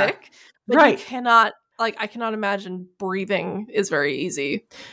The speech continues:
Speaker 1: when wearing that.
Speaker 2: For, for the life of me, I cannot figure out what it is made out of. But yes, it looks like a pillow is just
Speaker 1: It looks
Speaker 2: strapped
Speaker 1: like
Speaker 2: right to their
Speaker 1: t-shirts.
Speaker 2: face. It looks like,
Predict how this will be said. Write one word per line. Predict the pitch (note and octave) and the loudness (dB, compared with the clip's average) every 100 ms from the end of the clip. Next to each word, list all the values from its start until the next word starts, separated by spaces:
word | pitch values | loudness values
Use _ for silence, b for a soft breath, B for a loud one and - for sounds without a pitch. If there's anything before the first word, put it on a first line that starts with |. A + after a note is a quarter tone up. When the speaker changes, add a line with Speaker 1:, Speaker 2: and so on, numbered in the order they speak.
| F4+ | 0
Speaker 1:
when | G3+ - | 2 4
wearing | C4 G2+ G2+ | 4 2 2
that. | G2 F#3 | 0 0
Speaker 2:
For, | - A#3+ | 2 2
for | - - A#3+ | 2 0 4
the | C4+ | 6
life | A3 A#3 | 6 6
of | C#4+ C#4+ | 0 0
me, | D4 | 2
I | C#4 | 2
cannot | A#3+ G#3+ G3 | 2 2 2
figure | - G3 F3 D#3+ | 0 -2 2 4
out | E3 - D#3+ | 2 0 -2
what | D#3+ E3 F3+ | 0 0 -2
it | E3 | -6
is | D3+ D3+ | -6 -6
made | C#3 E3 | -4 0
out | F#3 G#3 | 0 2
of. | A3+ A#3+ - E3 | 0 -2 -8 2
But | F#3+ F3+ - - | 6 6 4 -8
yes, | F#3 E3 C3+ - - | -2 0 0 -4 -4
it | A3+ | -2
looks | F#3 - | -4 -2
like | G3 F#3+ | -2 -2
a | |
pillow | - G3 F3 E3 D3+ | -4 -2 0 0 0
is | D3+ | -4
just | D3 - | -8 -10
Speaker 1:
It | - | 0
looks | E3 | 2
Speaker 2:
strapped | D#3 | 4
Speaker 1:
like | D#3 | 2
Speaker 2:
right | D#3+ | 2
to | D#3 B3 | 2 2
their | C#3+ | 2
Speaker 1:
t-shirts. | - C#3+ - - - | 0 -2 -4 -8 -10
Speaker 2:
face. | b b b b b b - | b b b b b b 0
It | G#3+ | 2
looks | A3 B3 - | 4 2 2
like, | E4+ E4+ | 0 0